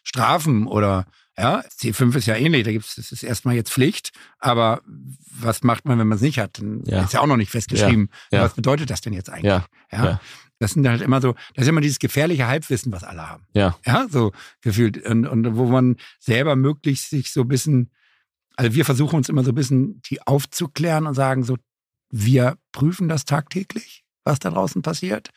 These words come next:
Speaker 1: und halten uns an die Regulatorik und an Datenschutz und et cetera.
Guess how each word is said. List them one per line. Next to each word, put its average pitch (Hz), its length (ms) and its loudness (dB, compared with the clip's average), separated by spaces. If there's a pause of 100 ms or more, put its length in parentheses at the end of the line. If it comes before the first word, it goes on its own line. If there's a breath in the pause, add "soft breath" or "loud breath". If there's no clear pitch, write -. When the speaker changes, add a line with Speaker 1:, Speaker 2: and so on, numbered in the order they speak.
(420 loud breath)
Speaker 1:
und 110 200 0
halten 147 320 0
uns 127 220 -2
an 113 160 -4
die 110 60 -2
Regulatorik 110 680 -4
und 117 120 -6
an 107 120 -8
Datenschutz 104 460 -6
und 104 80 -4
et 101 100 -8
cetera. 123 400 -4